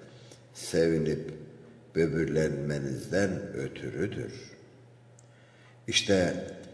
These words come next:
ebedi kalmak üzere cehennemin kapılarından girin.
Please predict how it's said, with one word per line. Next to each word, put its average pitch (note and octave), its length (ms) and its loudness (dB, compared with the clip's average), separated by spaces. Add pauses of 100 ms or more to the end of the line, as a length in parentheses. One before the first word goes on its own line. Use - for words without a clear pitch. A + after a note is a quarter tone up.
(180)
ebedi F#2+ 560 4
kalmak E2 580 0
üzere C#2 560 -4 (540)
cehennemin G2 800 2 (100)
kapılarından D2+ 840 -2 (240)
girin. A#2 600 2